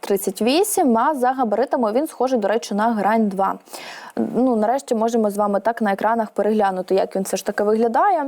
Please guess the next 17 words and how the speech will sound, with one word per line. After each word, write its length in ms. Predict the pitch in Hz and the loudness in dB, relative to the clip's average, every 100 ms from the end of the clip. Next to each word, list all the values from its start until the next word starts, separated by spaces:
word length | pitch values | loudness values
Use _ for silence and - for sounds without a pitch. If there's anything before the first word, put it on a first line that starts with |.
| 277 _ _ _ _ _ - | -8 _ _ _ _ _ -2
Російську 520 | 247 247 320 330 262 | 0 2 0 0 0
версію 460 | 233 262 330 - 233 | 2 2 0 0 2
іранського 440 | 247 269 - 220 | 2 -2 -2 -4
"Шахед 360 | - - 226 233 | -2 -2 -2 0
сто 180 | - 226 | 0 0
тридцять 320 | 220 220 220 | 0 -2 -2
шість", 380 | 277 349 - - - - - - | 0 0 0 -8 -20 -16 -14 -6
що 180 | - | -2
може 200 | 262 269 | 2 2
свідчити 480 | 240 262 254 254 220 | 0 -2 0 -2 -2
про 420 | 220 233 240 226 208 190 208 | -2 0 2 2 2 0 -2
схоже 420 | - 254 294 302 | -6 -2 0 0
корисне 500 | 277 220 226 269 247 | -2 0 0 0 -2
навантаження. 920 | 214 220 240 226 226 233 220 202 190 190 | 0 0 2 0 0 0 0 0 -4 -2
Реактивний 480 | 202 - 220 214 208 | -2 -2 0 0 2
двигун 280 | 226 349 | 2 2
дозволяє 560 | 339 220 202 247 254 214 | 0 0 0 2 2 -2